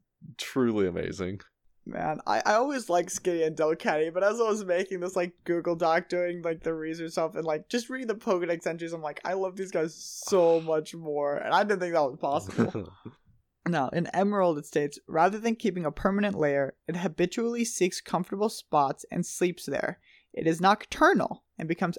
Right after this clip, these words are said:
Speaker 2: active at dusk."
Speaker 1: Very interesting.
Speaker 2: Yeah, it's gonna hunt all them, the night, p-, night Pokemon. It's gonna stalk 'em.
Speaker 1: Like
Speaker 2: Wah-wah.
Speaker 1: Zubat.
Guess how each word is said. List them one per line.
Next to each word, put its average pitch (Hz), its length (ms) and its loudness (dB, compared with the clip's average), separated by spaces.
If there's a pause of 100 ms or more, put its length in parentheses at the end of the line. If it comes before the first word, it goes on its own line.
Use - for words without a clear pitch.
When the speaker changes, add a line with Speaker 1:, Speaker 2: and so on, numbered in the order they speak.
Speaker 2:
active 196 400 2
at 151 200 -4
dusk." - 340 -4 (360)
Speaker 1:
Very 110 160 -6
interesting. - 380 -12 (580)
Speaker 2:
Yeah, 180 220 -14
it's - 160 -18
gonna 156 260 -8
hunt 160 280 -10
all 165 180 -2
them, 160 300 -10 (1080)
the 170 120 -8
night, 160 380 -4
p-, - 140 -18 (120)
night 175 300 -4
Pokemon. 147 600 0 (520)
It's - 140 -20
gonna 147 240 -10
stalk - 500 -4
'em. - 120 -12 (160)
Speaker 1:
Like 90 500 -2 (160)
Speaker 2:
Wah-wah. 190 420 -10
Speaker 1:
Zubat. 95 720 -4